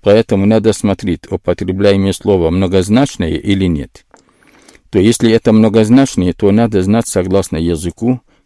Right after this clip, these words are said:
какие значения бывают. И если человек в рамках данных значений выбрал то, что подходит, и говорил, то нельзя сразу судить его, что это говорит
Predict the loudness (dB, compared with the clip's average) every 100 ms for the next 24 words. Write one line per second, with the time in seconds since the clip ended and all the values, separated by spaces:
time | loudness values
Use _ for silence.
0 | _ -2 0 2 2 2 0 -4 -4 -4
1 | -2 -2 -2 0 2 0 -2 -10 _ _
2 | _ _ _ _ -4 0 0 0 -4 -2
3 | 0 0 0 -2 -2 -2 0 0 -2 -4
4 | -8 -4 0 2 0 -2 -2 -2 -4 -2
5 | -2 -2 -4 0 2 2 0 -2 -4 -6
6 | -4 -4 -2 -2 -4 0 0 -2 -8 _
7 | _ _ _ _ -8 -4 2 2 2 0
8 | 0 -2 _ _ _ -2 -2 0 -2 -2
9 | 0 0 0 0 0 -2 -6 -6 -4 -4
10 | -4 -6 -4 -6 -8 -20 -8 -6 -4 -6
11 | -2 -4 -4 _ _ _ _ _ _ -6
12 | -2 2 2 0 -2